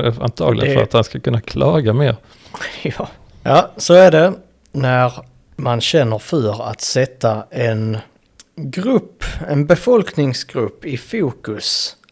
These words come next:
Speaker 2: när man är sur för att det inte fanns kyckling på skärtorsdagen.
Speaker 1: Mm, mm, ja.
Speaker 2: Ja, så är det. Kul grej. Eh, den sista jag har, det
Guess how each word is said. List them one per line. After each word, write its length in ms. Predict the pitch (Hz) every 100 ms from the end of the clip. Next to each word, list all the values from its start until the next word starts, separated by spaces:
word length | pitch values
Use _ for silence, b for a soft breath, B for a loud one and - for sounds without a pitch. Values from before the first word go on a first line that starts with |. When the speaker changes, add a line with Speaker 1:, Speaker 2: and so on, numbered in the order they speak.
| _
Speaker 2:
när 160 | 123
man 180 | 110 110
är 40 | 107
sur 500 | - 185 165 170 165 -
för 160 | - 131
att 100 | 123
det 80 | 135
inte 200 | 123 -
fanns 340 | - - 127
kyckling 640 | - - 151 - - - 165
på 200 | - 147
skärtorsdagen. 1000 | - - 135 127 - - 101 - 107 98
Speaker 1:
Mm, 100 | 104
mm, 120 | 101
ja. 140 | 101 -
Speaker 2:
Ja, 240 | 127 - - B B B B B
så 160 | - 151
är 80 |
det. 100 | 131 101
Kul 320 | - 180 165
grej. 340 | 185 143 117 - _ B B B B
Eh, 280 | 131 139 139
den 140 | 139 151
sista 420 | - 185 - 165
jag 80 | 170
har, 280 | 180 143
det 120 | 135